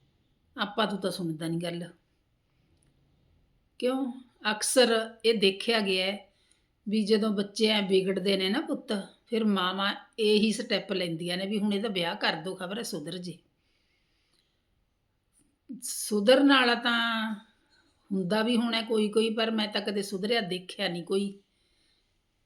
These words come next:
ਚਲੋ, ਹੁਣ ਇਸੇ ਤਰ੍ਹਾਂ ਉਹਦਾ ਘਰ ਵਾਲਾ ਚੰਦ ਸਿਉਂ ਵੀ ਮੰਨ ਜਾਂਦਾ ਵੀ ਗੱਲ ਤਾਂ ਠੀਕ ਹੈ, ਵੀ ਕੀ ਪਤਾ ਸੁਧਰ ਜੇ, ਬੰਦੇ ਨੂੰ ਆਸ ਹੁੰਦੀ ਹੈ। ਚਲੋ,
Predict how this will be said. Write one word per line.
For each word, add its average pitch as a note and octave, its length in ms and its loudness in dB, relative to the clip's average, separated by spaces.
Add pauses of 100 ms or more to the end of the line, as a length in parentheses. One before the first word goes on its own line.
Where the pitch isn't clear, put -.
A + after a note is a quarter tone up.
(120)
ਚਲੋ, A3+ 320 2 (1080)
ਹੁਣ A#3+ 140 4
ਇਸੇ A#3 320 6
ਤਰ੍ਹਾਂ A3 440 2 (3500)
ਉਹਦਾ A3 240 4
ਘਰ B3+ 280 6
ਵਾਲਾ G3 180 4
ਚੰਦ F#3 300 -2
ਸਿਉਂ F3 220 -6
ਵੀ G3+ 80 -4
ਮੰਨ F3+ 300 0
ਜਾਂਦਾ F3 340 -2
ਵੀ F3+ 320 -6
ਗੱਲ E3+ 240 -6
ਤਾਂ G3 160 -6
ਠੀਕ F3+ 380 -8
ਹੈ, F#3 80 -6
ਵੀ G3 100 -6
ਕੀ G#3 240 0
ਪਤਾ G3+ 260 -2
ਸੁਧਰ F#3+ 360 -4
ਜੇ, A3 140 -2
ਬੰਦੇ F#3+ 320 -4
ਨੂੰ G3 160 -2
ਆਸ F3+ 240 -4
ਹੁੰਦੀ F#3 340 -6
ਹੈ। F3+ 60 -4
ਚਲੋ, F3+ 340 -8